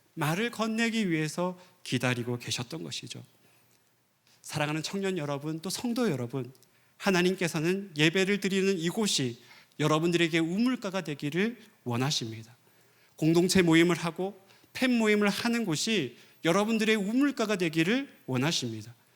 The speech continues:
성교와 나눔을 하는 그 장소가 여러분들에게 우물가가 되기를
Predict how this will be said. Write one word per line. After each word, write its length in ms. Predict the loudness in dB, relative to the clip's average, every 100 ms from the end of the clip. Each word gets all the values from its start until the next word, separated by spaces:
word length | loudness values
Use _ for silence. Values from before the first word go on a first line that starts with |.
| _ _ -10
성교와 500 | -4 -2 2 4 4
나눔을 420 | 4 2 2 0
하는 380 | 0 0 0 -2
그 180 | -2 -2
장소가 840 | 0 -2 -4 -6 -6 -4 -6 -10 _ _ _ _ 0
여러분들에게 600 | 2 4 2 0 2 2
우물가가 680 | 0 2 2 2 0 -2 -2
되기를 520 | -4 -4 -4 -4